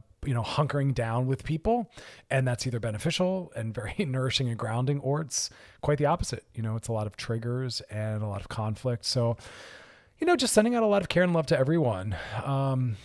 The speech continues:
I'm not sure how much longer we're in this, but I know that I miss seeing my patients face to face in my office. I'm definitely missing my friends and family members. And, um, yeah, it's funky time. So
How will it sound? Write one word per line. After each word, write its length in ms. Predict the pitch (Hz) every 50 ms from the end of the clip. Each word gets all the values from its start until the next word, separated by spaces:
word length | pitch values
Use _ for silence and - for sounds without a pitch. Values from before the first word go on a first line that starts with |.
| - - - -
I'm 140 | - 127 139
not 160 | 147 143 135
sure 160 | - - 139 123
how 100 | 127 139
much 180 | 131 123 -
longer 240 | 135 127 123 117 120
we're 120 | 104 107
in 240 | - - 156 165 170
this, 320 | 165 160 156 139 - - -
but 200 | - - 127 120
I 120 | 123 127
know 180 | 127 135 135 127
that 220 | 131 127 123 -
I 100 | 120 120
miss 240 | 120 120 123 110 -
seeing 400 | - - 127 117 113 110 110 110
my 140 | 110 117 104
patients 800 | - - 123 117 101 - 127 120 113 107 - - - - - -
face 240 | - - 123 113 - -
to 60 | 101
face 220 | - 113 104 -
in 60 | 107
my 80 | 101 95
office. 480 | - - 143 143 - - 143 131 - - -
I'm 160 | 127 123 120
definitely 320 | - - 120 - - 131 113
missing 320 | 113 113 - - 117 113
my 100 | 107 98
friends 260 | - - 107 104 101
and 120 | 98 92 -
family 260 | - 135 139 143 139
members. 400 | 135 135 131 117 139 139 123 - - - - - - - - - - - _ _
And, 500 | - 120 120 117 117 120 117 117 117 110
um, 480 | 113 113 113 113 117 117 117 117 117 104 - - _ _ _ _ _ - - - _ -
yeah, 280 | 156 160 160 151 139 123 - -
it's 120 | - - -
funky 240 | 156 151 135 - 147
time. 440 | - 139 151 147 131 101 98 95 92
So 400 | - - - 127 123 123 120 -